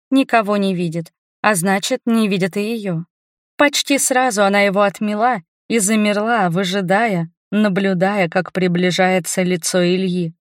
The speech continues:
в какой пронзительной близости оказываются его губы.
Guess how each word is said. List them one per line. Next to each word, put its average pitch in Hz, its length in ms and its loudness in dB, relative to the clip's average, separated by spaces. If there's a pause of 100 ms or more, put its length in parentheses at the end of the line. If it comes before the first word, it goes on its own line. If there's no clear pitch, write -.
(160)
в - 140 -16
какой 233 360 0
пронзительной 208 920 0
близости 196 600 -2
оказываются 190 880 0
его 196 340 0
губы. 165 500 -2